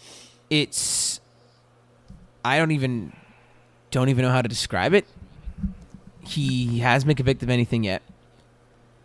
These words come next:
He signed to a one-year contract. He'll be a restricted free agent after his contract expires next season, which means the Browns control his rights. They're,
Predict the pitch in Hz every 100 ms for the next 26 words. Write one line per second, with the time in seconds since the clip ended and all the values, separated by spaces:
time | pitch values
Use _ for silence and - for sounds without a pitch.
0 | _ _ - - 120 - 139 135 127 113
1 | 143 147 - 120 120 120 117 117 117 113
2 | 110 - 123 127 117 120 123 95 107 98
3 | - 113 107 - - 113 107 107 113 -
4 | - 185 180 165 - - - - 175 190
5 | 180 151 139 131 131 131 113 107 113 147
6 | 160 151 - - - - - 117 131 135
7 | 143 135 135 113